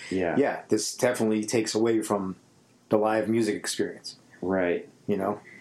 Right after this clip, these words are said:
Speaker 2: It's like people's engagement level has never been the same.
Speaker 1: Yeah, it's, it's 'cause people are looking at their phones during the show. They're, um, they're telling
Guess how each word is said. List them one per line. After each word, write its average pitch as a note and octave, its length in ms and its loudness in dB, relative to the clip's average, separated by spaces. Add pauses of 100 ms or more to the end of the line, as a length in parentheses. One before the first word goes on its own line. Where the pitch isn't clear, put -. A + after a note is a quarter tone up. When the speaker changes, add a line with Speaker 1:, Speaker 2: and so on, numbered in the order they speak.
(140)
Speaker 2:
It's - 100 -6
like F#2+ 200 -2
people's A2 380 0
engagement G#2+ 580 2
level F#2+ 300 -2
has F#2 240 -4
never G#2+ 560 0 (380)
been A2 140 4
the G2+ 60 -2
same. G2+ 300 -2 (460)
Speaker 1:
Yeah, C3+ 340 2
it's, A#2+ 240 -2
it's - 260 -2
'cause C#3 220 2
people C#3+ 300 4
are A#2+ 80 2
looking C#3+ 260 2
at C#3 80 2
their C#3 140 2
phones C3 340 2
during A#2 240 2
the A2 60 0
show. A2+ 480 2 (500)
They're, G2+ 680 4
um, F#2+ 600 2 (1300)
they're A#2 120 4
telling C#3 520 2